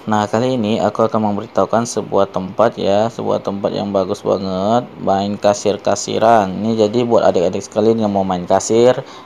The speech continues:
ini bisa download aplikasinya. Aplikasinya ada banyak sekali di Play Store. Kita lihat dari awal, mesin kasir sim, permainan kasir,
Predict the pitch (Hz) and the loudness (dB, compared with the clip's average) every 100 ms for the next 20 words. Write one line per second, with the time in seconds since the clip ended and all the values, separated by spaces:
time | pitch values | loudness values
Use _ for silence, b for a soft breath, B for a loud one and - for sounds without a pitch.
0 | - 117 110 104 113 101 101 104 107 - | -8 -4 -2 0 0 2 2 2 0 -2
1 | - 101 98 95 107 98 107 104 85 85 | -4 -2 -2 -2 -6 -4 -2 0 -2 -8
2 | - - B B B - - - 104 92 | -16 -20 B B B -4 -4 0 2 2
3 | - 104 110 95 92 98 101 101 101 101 | 0 -2 0 2 2 2 4 4 2 -4
4 | - - 104 98 101 104 117 135 143 143 | -6 -6 -2 0 0 -2 -2 -2 -2 -2
5 | - B B - 101 101 98 - - 110 | -6 B B -6 2 2 2 -4 4 6
6 | 101 87 95 - - B B - - 104 | 8 6 0 -14 -20 B B -12 -6 0
7 | 104 104 101 101 98 107 131 143 113 - | 2 4 4 4 6 6 6 4 0 -2
8 | 101 101 101 - 101 - - 117 143 139 | -2 2 0 2 -4 -4 -4 -2 0 -2
9 | 110 101 98 98 95 92 92 - 104 110 | -2 0 0 -2 -2 -2 -4 -4 0 2
10 | 123 131 139 | 2 2 0